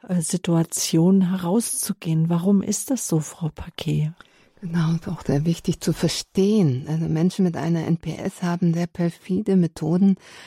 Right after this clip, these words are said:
Speaker 2: andere Menschen an sich zu binden. Also Abhängigkeit, auch in unserem Gehirnen, entsteht,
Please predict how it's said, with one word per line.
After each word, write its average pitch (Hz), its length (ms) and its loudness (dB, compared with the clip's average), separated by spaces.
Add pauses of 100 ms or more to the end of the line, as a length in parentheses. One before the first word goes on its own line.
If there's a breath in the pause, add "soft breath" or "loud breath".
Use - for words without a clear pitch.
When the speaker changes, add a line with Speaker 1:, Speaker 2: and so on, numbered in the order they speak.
(360 loud breath)
Speaker 2:
andere 185 400 2
Menschen 185 380 0
an 165 120 0
sich 180 220 -4
zu 165 160 -12
binden. 185 580 0 (880 loud breath)
Also 170 260 -2
Abhängigkeit, 196 920 0 (360)
auch 156 140 -12
in 175 120 -2
unserem 165 360 0
Gehirnen, 185 680 0
entsteht, 190 640 -4